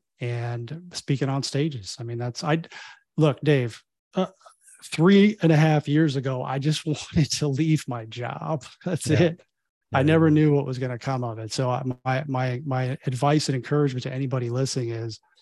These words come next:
Speaker 1: if you take the first baby step, the baby step, the next one reveals itself. And then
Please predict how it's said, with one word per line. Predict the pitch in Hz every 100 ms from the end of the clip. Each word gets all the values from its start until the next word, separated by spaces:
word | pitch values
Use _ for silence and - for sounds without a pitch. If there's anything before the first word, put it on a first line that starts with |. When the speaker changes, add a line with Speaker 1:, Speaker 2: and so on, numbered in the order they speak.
| _ _ _ -
Speaker 1:
if | 120 139
you | 120
take | - 143 143 - _ _ _ -
the | 117
first | 147 139 123 -
baby | 127 127 117
step, | - 117 107 - _ _ _ _
the | 139
baby | 135 135 135
step, | - 120
the | -
next | 127 139 -
one | 160
reveals | 156 127 117 110
itself. | - 113 107 110 -
And | 123
then | 120 113 117